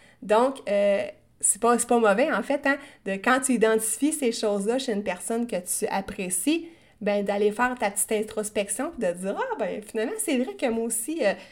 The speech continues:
je suis gentille, par exemple, ou c'est vrai que, euh, je suis, euh, dynamique », ou bon, peu importe la qualité, euh, que t'admires chez l'autre personne, là. Bon, tu comprends ce que je veux dire un peu. Après ça, après, euh,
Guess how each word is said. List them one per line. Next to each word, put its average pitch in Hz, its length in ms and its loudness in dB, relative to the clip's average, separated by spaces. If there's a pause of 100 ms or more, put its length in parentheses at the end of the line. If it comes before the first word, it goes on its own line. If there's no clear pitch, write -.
(140)
je - 60 -18
suis - 160 -6
gentille, 247 440 0
par 202 180 -4
exemple, 214 380 -2
ou 226 100 -6
c'est 240 300 0
vrai 294 220 2
que, 269 300 4
euh, 208 880 6 (280)
je - 60 -14
suis, 226 360 4
euh, 196 260 8
dynamique », 254 640 4
ou 208 40 -8
bon, 190 260 0
peu 220 140 2
importe 214 400 0
la 185 100 2
qualité, 214 600 -2
euh, 175 380 -4 (220)
que 214 80 -2
t'admires 202 400 0
chez - 160 -2
l'autre 254 180 2
personne, 269 380 2
là. 311 160 0
Bon, 202 220 -6 (120)
tu - 60 -10
comprends 247 320 4
ce 294 80 -2
que 226 160 4
je 208 60 -2
veux 208 100 4
dire 220 220 2
un 180 100 2
peu. - 160 -10 (1080)
Après 269 340 10
ça, 320 180 8 (160)
après, 240 560 8
euh, 196 680 8